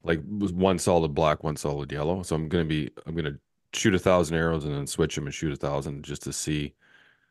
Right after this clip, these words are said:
what the difference is in, like, terms of peep twist, like, the poundage it, it keeps, and then just the wear on the strings. So it'll be interesting to see. But I know, like, so when you're using a thinner string like the ninety-nine,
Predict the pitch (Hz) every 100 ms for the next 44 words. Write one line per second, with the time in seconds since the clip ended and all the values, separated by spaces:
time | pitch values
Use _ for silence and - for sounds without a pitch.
0 | _ - 87 80 80 78 87 - 92 82
1 | 76 71 71 - 90 78 71 - - 82
2 | - 80 78 - - - _ _ _ _
3 | _ _ _ _ 80 76 - - 85 80
4 | 71 76 - - 73 80 76 85 - -
5 | 82 78 - - - 76 71 73 76 76
6 | 71 73 71 71 - 78 73 71 - _
7 | _ _ _ _ _ _ _ _ _ _
8 | _ _ - 76 - 78 - 76 76 -
9 | - 95 95 92 101 107 104 92 - 98
10 | 90 87 98 107 95 82 - 98 82 -
11 | 92 87 78 78 78 80 76 76 78 73